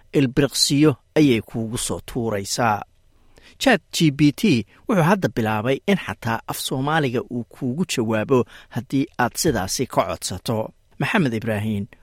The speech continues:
oo farsamooyinka cusub ee caalamka aad ula socda, ayaa hadda isagu isticmaala Chat G P T. Wuxuu weydiiyey aaladdan inay bal wax uga sheegto jaaliyadda Soomaalida ee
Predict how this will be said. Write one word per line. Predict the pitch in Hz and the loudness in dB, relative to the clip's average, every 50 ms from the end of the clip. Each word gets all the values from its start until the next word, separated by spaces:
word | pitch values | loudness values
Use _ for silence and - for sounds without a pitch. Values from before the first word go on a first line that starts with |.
| _ _ _ _ _ - | _ _ _ _ _ 2
oo | 139 123 | 2 4
farsamooyinka | - - 131 - - - 139 135 143 156 160 143 123 110 - 131 120 - | 2 0 -2 -2 0 0 2 4 4 4 4 4 2 0 0 -4 -6 -4
cusub | 131 - - - 156 - | -6 -6 -6 -6 -4 -4
ee | - 107 101 - | -6 -6 -4 -2
caalamka | 131 143 147 139 120 120 - 131 - | 0 0 0 0 -2 -4 -4 -2 0
aad | - 165 139 - | 2 0 0 0
ula | - 156 175 | 0 0 0
socda, | 170 - - 90 80 110 107 104 98 - - - - - - | 2 2 0 -2 -4 -4 -4 -4 -6 -6 -10 -20 -20 -10 -2
ayaa | 139 151 156 156 131 131 | 0 2 4 4 4 2
hadda | 117 135 175 180 151 - 117 | 2 2 0 0 2 0 0
isagu | 127 - - 190 160 117 113 - | 0 0 0 0 0 0 -2 -6
isticmaala | - - - - - 107 101 104 110 104 104 110 113 | -4 -2 -2 -2 -2 -2 -4 -2 -2 -2 -2 -4 -4
Chat | - - - 127 104 - | -4 -2 -2 -2 -2 -2
G | - - 127 110 | -4 -6 -4 -4
P | 101 123 117 107 | -4 -4 -4 -4
T. | - - 139 139 123 110 - _ _ _ _ _ _ _ _ _ - - - - - - - | -2 2 2 2 2 0 -4 _ _ _ _ _ _ _ _ _ -20 -20 -20 -20 -8 -4 -2
Wuxuu | 240 - - 156 139 135 | 0 2 4 4 4 6
weydiiyey | 143 143 143 139 135 147 165 185 196 190 - - | 6 4 4 2 0 2 4 6 6 4 4 2
aaladdan | 160 151 151 160 202 220 180 - 113 101 135 - - - _ _ - 220 | 2 2 4 4 4 2 2 0 -2 -2 -2 -4 -10 -16 _ _ 0 2
inay | 202 190 170 | 4 4 4
bal | 156 - 185 185 | 4 4 4 6
wax | 185 151 - - - | 4 4 0 -2 -4
uga | 160 180 208 | -2 0 0
sheegto | - - - 117 95 - - - 123 107 101 - _ _ _ _ - | 0 0 -2 -2 -4 -4 -6 -6 -4 -4 -6 -8 _ _ _ _ -6
jaaliyadda | - - 139 135 131 131 139 156 165 - 147 | 0 2 2 4 4 4 4 4 2 2 0
Soomaalida | - - - 127 110 110 110 107 110 113 139 151 143 127 117 - - | 0 0 0 0 -2 -2 -2 -2 0 0 2 2 2 2 0 -2 -4
ee | 117 117 110 | -4 -6 -4